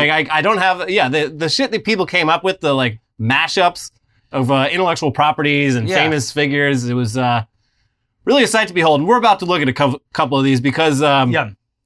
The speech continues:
Speaker 1: with all that background out of the way, now is a perfect opportunity to little, do a little bit of, uh, React content.
Speaker 2: Not very good at it, but I'll try.
Speaker 1: Wow.
Speaker 2: <laughs> Whoa, that's
Speaker 1: Whoa.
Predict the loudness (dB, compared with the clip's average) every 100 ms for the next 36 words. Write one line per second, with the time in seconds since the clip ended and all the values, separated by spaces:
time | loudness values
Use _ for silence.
0 | _ -8 -2 2 4 4 4 2 2 0
1 | 0 2 2 2 2 2 0 -2 0 0
2 | 0 0 -2 -2 0 0 0 -4 -2 0
3 | 0 -4 _ _ _ _ _ -8 -2 2
4 | 2 0 -2 2 2 2 2 2 0 0
5 | 2 2 2 2 0 -2 -4 -4 -4 -6
6 | -14 -16 -20 _ -4 -4 -4 -6 -6 -6
7 | -6 -6 -10 -12 -10 -6 -6 -2 -2 -4
8 | -12 _ _ _ -8 0 2 4 4 2
9 | 0 2 4 4 2 0 -4 _ 2 2
10 | 4 2 4 6